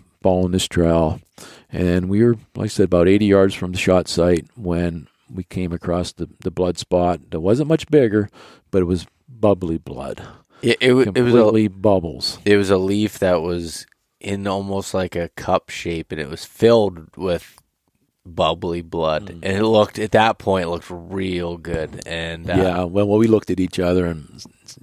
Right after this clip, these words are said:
Speaker 1: s-, both shook our heads like, "Yeah, this is, this is a real good thing."
Speaker 2: Yeah.
Speaker 1: And, uh, only went, what, another ten yards, and then I seen him laying up there. And
Speaker 2: Yeah.
Speaker 1: he was expired, and here,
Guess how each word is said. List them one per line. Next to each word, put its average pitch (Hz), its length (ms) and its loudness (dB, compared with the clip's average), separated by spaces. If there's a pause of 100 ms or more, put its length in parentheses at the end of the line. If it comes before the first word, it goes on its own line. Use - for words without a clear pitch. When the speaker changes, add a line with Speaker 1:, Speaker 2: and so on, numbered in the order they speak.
(160)
Speaker 1:
s-, - 240 -10
both 95 320 2
shook 90 220 0
our 87 100 2
heads 85 260 2
like, 78 300 -2 (160)
"Yeah, 85 360 0
this 87 200 0
is, 87 180 -8 (380)
this 92 240 0
is 82 120 -4
a 82 100 2
real 85 200 4
good 80 220 0
thing." 78 340 -2
Speaker 2:
Yeah. 82 380 -2 (440)
Speaker 1:
And, 85 300 0
uh, 85 280 4 (880)
only 101 240 2
went, 90 280 2
what, 87 160 2
another 82 220 0
ten 92 340 -2
yards, 90 680 2
and 80 180 -6
then 82 140 -4
I 80 80 -2
seen 82 240 -8
him 80 100 -8
laying 78 280 -4
up 69 140 -10
there. - 340 -12 (440)
And 80 160 -8
Speaker 2:
Yeah. 78 180 -2
Speaker 1:
he 90 100 0
was 85 140 -4
expired, 90 680 2 (340)
and 87 240 -6
here, 110 560 4